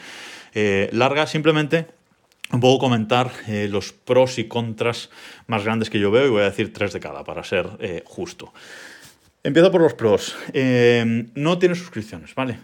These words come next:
La mayoría de estos, eh, sistemas de, de videoportero inteligente tienes que pagar una suscripción a la nube o una cosa. No, no tiene suscripciones y aún así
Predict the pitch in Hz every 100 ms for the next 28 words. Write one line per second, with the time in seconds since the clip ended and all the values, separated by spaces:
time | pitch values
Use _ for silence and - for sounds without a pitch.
0 | - 98 101 98 98 117 113 113 107 95
1 | - 104 95 92 - - 123 151 - -
2 | 90 95 90 87 87 87 85 85 90 92
3 | 92 90 90 90 90 98 95 92 92 90
4 | 90 95 117 127 151 - - - - _
5 | 113 101 98 95 87 87 87 95 95 90
6 | 95 117 123 123 73 82 78 73 76 71
7 | - - 82 95 101 - - - 110 120
8 | 120 107 101 107 156 156 120 104 107 107
9 | 104 98 - 139